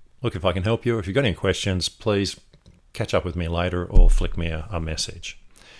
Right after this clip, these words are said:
And that's it. That's the sale. So one of the great things about setting yourself up as an expert is you're just there to educate and not sell. So it's easy to get booked for, if you are free.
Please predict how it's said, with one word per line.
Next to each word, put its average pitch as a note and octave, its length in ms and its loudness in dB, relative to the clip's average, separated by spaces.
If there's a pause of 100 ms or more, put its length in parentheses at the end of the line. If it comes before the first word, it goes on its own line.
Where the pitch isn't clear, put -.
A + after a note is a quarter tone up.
(680)
And A#2 160 0
that's D3+ 220 0
it. G#2+ 240 -2
That's - 240 0
the - 140 -2
sale. F2+ 500 0 (100)
So G#2+ 440 -4 (180)
one C3 160 2
of C#3+ 60 2
the C3 80 2
great B2 320 4
things A2+ 320 2
about G2+ 340 -4
setting C#3 320 2
yourself F#2+ 340 -2
up F#2 160 -6
as F2 140 -6
an F2 100 -6
expert F#2+ 520 -8
is F2+ 240 -6 (520)
you're G#2+ 120 -6
just D3 280 -4
there G#2 140 -2
to F2 100 -2
educate F#2 600 -6
and F2 180 -8
not - 160 -10
sell. F2+ 460 -6 (500)
So G#2+ 380 2
it's - 160 -6
easy D#3 240 0
to A#2+ 80 -2
get F#2+ 200 -6
booked C#3+ 220 -6
for, - 160 -12 (220)
if - 180 -8
you F#2+ 320 -4
are F2+ 180 -6
free. C#3+ 440 -4